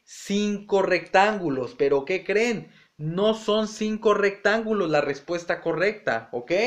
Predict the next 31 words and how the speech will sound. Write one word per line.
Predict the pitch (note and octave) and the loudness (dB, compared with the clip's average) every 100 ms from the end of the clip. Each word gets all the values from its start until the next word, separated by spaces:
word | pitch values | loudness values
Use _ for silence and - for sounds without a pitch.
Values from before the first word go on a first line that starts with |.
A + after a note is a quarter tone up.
| C4+ - - _ - | -2 -8 -20 _ 0
Porque | F3 E3+ F#3 - | 0 2 0 2
hay | F#3+ A3+ | 4 4
quienes, | A#3 A#3+ A3+ | 2 -2 -2
por | - F#3+ | -2 -2
ejemplo, | G3 A3+ A#3 - - _ _ - _ - D3+ | -4 -4 -4 -4 -10 _ _ -20 _ -20 2
pueden | B3 C#4+ C4 | 6 6 4
decir | A#3+ C#4+ | 0 -2
que | - | -6
son | B3+ C#4 - | -4 -4 0
cuatro, | B3 B3+ - C#3+ - - _ _ _ - | 4 4 4 -4 -6 -14 _ _ _ -6
porque | E3 F#3+ | 0 4
a | |
lo | F#3+ | 4
mejor | F#3+ F#3 A#3 A#3 | 2 -2 0 2
ven | A#3 B3+ B3+ - _ _ _ _ | 2 0 -4 -14 _ _ _ _
este, | G3 A3+ A3+ - B3 C4 B3 _ _ _ _ _ _ _ _ | 4 6 4 2 0 0 -8 _ _ _ _ _ _ _ _
este, | - G3+ G#3+ G#3+ B3 C4 C4 - _ _ _ _ _ _ _ _ _ _ | -4 0 0 0 -2 -2 -6 -16 _ _ _ _ _ _ _ _ _ _
este | E3 G3 A3 - B3 C#4+ C4+ - _ _ _ _ _ _ - | -4 -2 -2 -2 -2 -2 -6 -18 _ _ _ _ _ _ -16
y | E3 F#3+ | -2 0
este. | G3+ G3 D3+ | 0 -4 -10
Y | C#3+ | -10
dicen, | D3 F#3+ | -8 -6
"Ah, | D4+ F4+ | -4 -4
pues | C4+ | -6
son | B3 C#4+ | -8 -6
cuatro, | C#4 B3+ D4 A3+ | 0 2 2 0
ya | G#3 A#3+ | -2 -2
está". | B3 B3+ B3+ - - | 0 2 2 0 -8
No | C#3 | -4
es | D3 D#3 | -4 -4
cierto, | G3+ A3 G#3+ D#3+ B2+ | 2 2 2 -4 -6